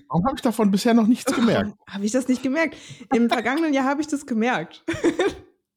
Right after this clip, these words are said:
Speaker 2: Ja, guck mal, zumindest im letzten halben Jahr.
Speaker 1: Ja, genau.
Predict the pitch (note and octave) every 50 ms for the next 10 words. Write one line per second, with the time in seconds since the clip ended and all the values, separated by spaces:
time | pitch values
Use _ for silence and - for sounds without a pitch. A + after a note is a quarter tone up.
0 | _ - - D#3+ F3 E3 - F#3 D3+ A2 G#2 G2+ - C#3 E3 E3 E3 D3 D3 D3
1 | D3+ - B2+ A2 G#2 A2+ A2 G#2+ F#2+ F2 D2+ - F#2+ F2 _ _ _ _ _ _
2 | _ _ - D#3+ D#3 D#3 D#3+ C#3+ D3+ D#3+ D#3 D3+ - - _ _ - A#3+ A#3+ A3
3 | D3+ D3+